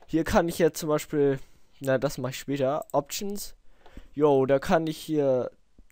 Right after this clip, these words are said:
die Sprache und alles auswählen. Kann ich hier auch Deutsch? Nee, gibt's nicht. Egal.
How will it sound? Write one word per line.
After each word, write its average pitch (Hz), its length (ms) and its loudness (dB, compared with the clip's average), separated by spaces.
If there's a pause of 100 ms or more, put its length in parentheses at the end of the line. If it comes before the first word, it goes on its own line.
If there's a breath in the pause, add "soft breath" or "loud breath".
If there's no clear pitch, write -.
(420)
die - 100 -14
Sprache 170 440 2
und 190 120 -2
alles 185 280 2
auswählen. 175 680 0
Kann 139 180 -10
ich 127 80 -12
hier 113 100 -6
auch 123 80 -10
Deutsch? 156 460 -4
Nee, 104 280 -12 (120)
gibt's - 240 -16
nicht. 110 260 -14 (880)
Egal. 135 540 2